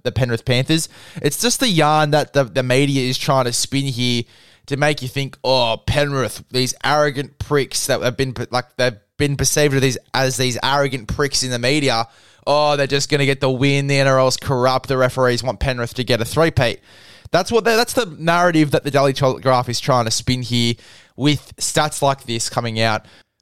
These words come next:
literally last night. So we don't know he-, where, one, where these wins are situated, and two, Brisbane, totally different team to past years.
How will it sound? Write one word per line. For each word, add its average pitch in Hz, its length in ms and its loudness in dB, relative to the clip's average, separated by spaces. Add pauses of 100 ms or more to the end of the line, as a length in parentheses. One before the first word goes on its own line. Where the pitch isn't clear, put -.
literally 175 480 2
last 131 400 2
night. 107 340 -2
So 127 480 2
we 156 220 2
don't 165 400 2
know 123 500 2 (420)
he-, 131 260 -6
where, 156 460 4
one, 147 440 0
where 151 200 4
these 139 220 -2
wins 143 220 0
are 117 60 -4
situated, 156 680 0 (140)
and 127 220 -6
two, 170 320 2
Brisbane, 185 600 0 (120)
totally 170 440 2
different 143 320 -2
team 139 200 0
to 120 60 -2
past 127 420 -2
years. 123 300 -4